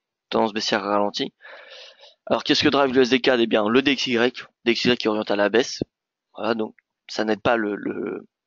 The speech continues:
ça n'aide pas le cours à repartir à la hausse. Et enfin, on a le cad. Le cad, c'est le pétrole. Le pétrole. Alors, laissez-moi juste afficher le cours du pétrole rapidement.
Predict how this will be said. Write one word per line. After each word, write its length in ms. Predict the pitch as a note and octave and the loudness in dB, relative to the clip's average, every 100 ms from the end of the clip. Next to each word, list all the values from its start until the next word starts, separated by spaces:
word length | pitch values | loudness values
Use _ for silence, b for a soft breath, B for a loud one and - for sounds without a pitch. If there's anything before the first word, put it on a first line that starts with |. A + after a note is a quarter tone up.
| _ - | _ -20
ça 140 | - A2 | -2 0
n'aide 100 | A2 | 2
pas 120 | B2+ | 0
le 120 | A#2 | -2
cours 420 | - - B2+ - - | -4 0 0 0 -2
à 160 | G#2+ | 0
repartir 460 | F#2 A2 A2+ G#2+ A2 | 2 0 -2 -2 -2
à 20 | |
la 80 | G2 | 2
hausse. 240 | B2+ - - B B B B | 0 0 -14 B B B B
Et 140 | C3+ | 2
enfin, 220 | A#2+ C3+ | 2 2
on 80 | D3 | 2
a 100 | C3 | 2
le 100 | B2 | 2
cad. 320 | A2+ C#3+ G2+ - _ - | 0 -2 -2 -10 _ -8
Le 120 | - | -6
cad, 340 | - C#3+ A#2 - _ | 0 0 0 -6 _
c'est 140 | C3+ | -8
le 60 | A#2+ | -2
pétrole. 420 | C3 A2+ B2+ C#3+ _ _ - | -2 2 0 0 _ _ -2
Le 140 | B2+ | 0
pétrole. 460 | C3+ B2 - A#2+ - _ _ _ _ _ _ _ _ _ _ _ _ - | 0 0 0 0 -2 _ _ _ _ _ _ _ _ _ _ _ _ -20
Alors, 100 | - | -16
laissez-moi 340 | G2+ - G#2+ | -10 -8 -4
juste 220 | G2+ A#2 - | -4 -4 -6
afficher 300 | - - A2 | -2 -4 -4
le 60 | |
cours 140 | - G2+ | -12 -10
du 60 | |
pétrole 300 | - - G#2 | -10 -10 -6
rapidement. 440 | G2 - G#2 A#2+ | -8 -8 -4 -4